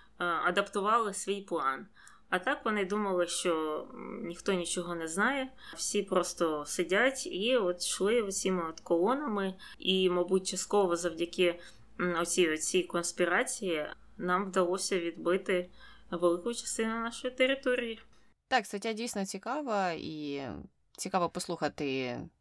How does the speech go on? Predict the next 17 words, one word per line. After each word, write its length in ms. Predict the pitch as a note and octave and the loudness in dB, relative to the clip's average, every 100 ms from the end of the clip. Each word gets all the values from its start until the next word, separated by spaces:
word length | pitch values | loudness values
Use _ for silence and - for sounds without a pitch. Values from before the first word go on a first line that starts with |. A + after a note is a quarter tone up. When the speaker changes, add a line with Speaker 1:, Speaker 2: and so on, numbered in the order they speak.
| _ | _
Speaker 2:
Залужного, 720 | F3 E3 F3 G3+ C4+ F#3 E3 | -4 0 2 2 2 2 2
тому 280 | C#3+ D3 D3+ | -2 -2 0
що 460 | D#3 - D3+ D3 C#3 C3+ _ _ _ | -2 0 0 0 -2 -6 _ _ _
одну 360 | E3 E3+ F3 | 0 2 2
сторону 800 | E3+ - E3+ D#3 D3+ C#3+ C#3+ C#3+ - - - _ | 2 2 4 4 2 0 -2 -6 -8 -20 -20 _
цієї 360 | - E3 D#3 D3 | -4 0 2 2
всієї 380 | C#3+ D#3+ D3 D3 | 2 2 4 2
історії 500 | D3 D#3+ D3+ D3 C#3+ | 0 0 0 2 2
ми 140 | D3+ | 2
вже 140 | D3 D3 | 0 -2
чули. 680 | - F#3+ B3+ A3+ F#3 E3+ - _ - _ | -2 0 0 0 0 -2 -8 _ -20 _
Коли 520 | - F#3 F#3 E3 D#3 - | 4 6 6 4 -2 -2
Washington 460 | F3 F3+ - E3 | 0 2 0 -4
Post 260 | E3 B3 - | 0 0 2
видавали 800 | G3 E3+ E3+ E3 D#3 D3+ D3 C#3 - _ | 0 4 6 6 4 2 0 -4 -10 _
цілу 300 | - F3+ D3+ | -2 0 0
сагу, 520 | - F3 A3 A#3 G#3 | 0 2 2 2 -4